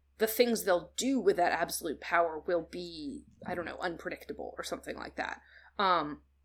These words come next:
but even that, even what I just said, feels like a li-, going a little too far in the direction of, like, what I feel like this book does, which is treating a king as, like, <sighs> like, just a person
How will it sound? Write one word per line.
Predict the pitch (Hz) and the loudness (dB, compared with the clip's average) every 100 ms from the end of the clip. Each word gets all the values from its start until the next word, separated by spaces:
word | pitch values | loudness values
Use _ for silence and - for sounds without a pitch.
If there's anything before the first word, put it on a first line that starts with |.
| _ _ _ _ _ _ - - | _ _ _ _ _ _ -20 -16
but | - 285 | 6 8
even | 320 466 285 | 10 8 10
that, | 220 175 | 8 8
even | 269 302 | 4 6
what | 240 | 6
I | 214 | 6
just | 190 185 | 4 0
said, | - 170 | 0 0
feels | - 214 202 | 4 4 6
like | 202 175 | 2 2
a | |
li-, | 175 214 | 2 2
going | 220 214 214 | 2 0 2
a | |
little | 196 226 | 6 6
too | 220 226 | 6 -2
far | - 202 180 170 | 2 8 8 8
in | - 185 165 165 | 2 -2 -4 -8
the | - | -4
direction | 160 190 202 - 175 | 2 6 6 4 -4
of, | 160 | -2
like, | 160 165 - | -2 -4 2
what | 180 | 2
I | 185 | 4
feel | 202 | 2
like | 180 | 2
this | 175 | -2
book | - 170 - | -6 0 8
does, | 285 226 220 | 10 10 6
which | 202 | 0
is | 190 170 - - - | 0 -2 -10 -20 -14
treating | - 302 311 330 294 | -6 0 4 4 4
a | 247 | 2
king | 233 - 247 247 233 214 | 0 -2 2 2 2 -4
as, | - 202 190 | -2 -2 4
like, | 180 170 - - _ _ _ _ _ _ _ _ _ _ _ _ | 4 2 -6 -20 _ _ _ _ _ _ _ _ _ _ _ _
<sighs> | - - - - - - _ _ - | -6 -6 -6 -10 -16 -20 _ _ 2
like, | 214 - | 2 4
just | 262 - | 2 2
a | |
person | - - 233 - 247 226 | -2 2 2 4 2 2